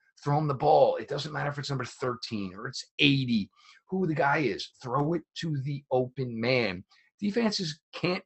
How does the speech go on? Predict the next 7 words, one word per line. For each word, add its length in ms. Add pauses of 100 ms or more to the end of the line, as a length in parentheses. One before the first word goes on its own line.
cover 540 (180)
everybody. 880 (380)
That's 140
one 160
of 240
the 80
biggest 500